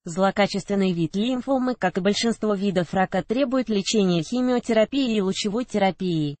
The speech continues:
Часто единственным спасением для пациента является трансплантация костного мозга. Рак миндалин встречается редко, но если развивается, то сильно прогрессирует.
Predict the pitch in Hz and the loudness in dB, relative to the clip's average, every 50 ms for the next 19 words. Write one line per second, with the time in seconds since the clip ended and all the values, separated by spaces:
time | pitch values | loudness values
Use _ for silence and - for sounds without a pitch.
0 | _ _ _ _ _ _ _ _ _ _ _ _ _ _ - - 214 208 - - | _ _ _ _ _ _ _ _ _ _ _ _ _ _ 0 2 2 2 2 0
1 | 208 190 202 208 180 190 262 302 285 - - 233 226 220 214 208 - - 214 208 | 0 0 2 0 0 0 0 -2 -2 0 0 0 2 2 0 0 -2 0 0 0
2 | - - - 208 226 240 240 226 214 185 202 - 208 202 - - 208 214 226 - | 0 0 -2 -2 -2 0 0 0 2 0 0 0 0 0 0 0 -2 -2 0 -2
3 | 208 175 190 185 196 190 185 180 - - 180 - 196 185 185 170 - - 196 190 | -2 -2 0 0 0 0 0 0 0 -2 -4 0 2 2 2 0 -2 -2 0 2
4 | 190 190 - 208 220 233 - - 220 196 - - 202 185 - 208 190 185 196 190 | 2 2 2 2 2 2 2 0 0 0 0 0 -2 -2 0 0 0 0 2 2
5 | 185 175 175 160 160 156 160 156 151 - _ _ _ _ _ _ 165 170 185 214 | 2 0 0 0 0 -2 -2 -2 -2 -8 _ _ _ _ _ _ 2 2 2 2
6 | - - 214 196 185 175 196 220 254 277 294 277 262 - - - - 233 240 226 | 2 0 0 0 2 4 4 4 4 4 2 0 0 -4 -10 -6 -2 0 0 0
7 | - - 277 262 262 - - 208 196 202 196 185 - - - 170 160 - - 202 | 0 0 2 2 2 2 0 0 2 2 2 0 0 -2 -4 -4 -4 -2 0 2
8 | 214 220 214 208 202 - 226 226 214 214 196 202 202 196 180 214 220 220 - - | 2 4 4 2 0 0 0 0 0 0 0 0 0 2 4 4 4 4 2 0
9 | 214 196 - - 247 214 - - 302 294 269 254 - - 208 185 196 185 185 - | -4 -4 -2 -4 -6 -4 -2 0 2 2 2 2 0 0 0 0 2 0 0 0
10 | - 185 175 160 165 156 151 - - | 0 -2 0 2 2 0 0 -2 -6